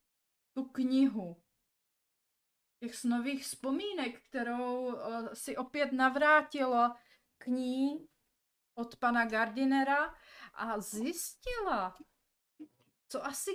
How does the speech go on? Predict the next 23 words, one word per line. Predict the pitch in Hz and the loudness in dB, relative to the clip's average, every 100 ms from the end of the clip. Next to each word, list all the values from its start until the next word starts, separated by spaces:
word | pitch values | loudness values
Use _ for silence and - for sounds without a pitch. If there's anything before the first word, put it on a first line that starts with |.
| 403 | -6
Gardiner | 269 381 392 480 453 381 302 | -2 -2 -2 -6 -4 -4 -4
vůbec | 277 320 403 403 - | -6 -4 -6 -6 -12
chtěl. | - - 311 427 427 220 196 _ _ _ _ _ _ _ _ _ _ _ | -16 -8 -4 -2 -4 -6 -8 _ _ _ _ _ _ _ _ _ _ _
Četla | - 247 269 277 | -8 -2 0 0
si | 277 247 | 0 -2
o | 269 | -2
snové | - 269 262 285 277 | 2 2 4 2 2
zemi, | 262 233 247 240 254 277 359 _ _ _ _ _ _ _ _ _ _ _ _ _ _ - | 0 -2 0 2 0 -2 -6 _ _ _ _ _ _ _ _ _ _ _ _ _ _ -10
do | 247 | -6
které | - 277 294 | 2 6 6
se | 294 330 | 2 -6
chtěl | - 349 269 | -2 0 4
Gardiner | 277 277 359 359 381 349 | 6 4 0 -4 -4 0
navrátit, | 339 330 349 349 320 - 175 170 | 0 2 4 6 4 0 -8 -6
ale | 208 202 | -2 -2
ten | 220 262 254 220 | -2 -2 0 0
rituál, | 240 262 415 349 262 | 0 -2 0 0 -2
který | - 233 247 | -4 -4 -2
byl | 233 254 | -4 -4
v | - | -4
té | 240 240 | -2 -2
knize | 240 240 262 269 269 | 0 2 2 0 -4
popsán, | - 254 - - - 311 190 147 143 - | -4 -12 -12 -14 -4 -2 -2 -4 -8 -14